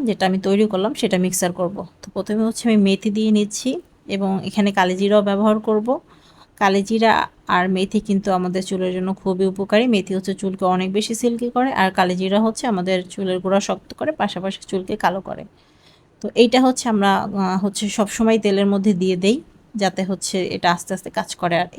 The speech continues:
এই যে অয়েলটা, এইটাই হচ্ছে মূলত আমার সেই ন্যাচারাল অয়েলটা, মানে যেটা আমি তৈরি করলাম আর কি। দেখেন কালারটা কত সুন্দর। অনেক পেজে দেখবেন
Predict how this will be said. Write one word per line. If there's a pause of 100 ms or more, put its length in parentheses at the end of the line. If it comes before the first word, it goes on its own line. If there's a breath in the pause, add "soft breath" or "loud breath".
এই (100)
যে
অয়েলটা, (640 loud breath)
এইটাই
হচ্ছে (100)
মূলত (160)
আমার
সেই
ন্যাচারাল (160)
অয়েলটা,
মানে
যেটা
আমি (180)
তৈরি (100)
করলাম
আর
কি। (100)
দেখেন (100)
কালারটা
কত (120)
সুন্দর। (140)
অনেক (160)
পেজে (100)
দেখবেন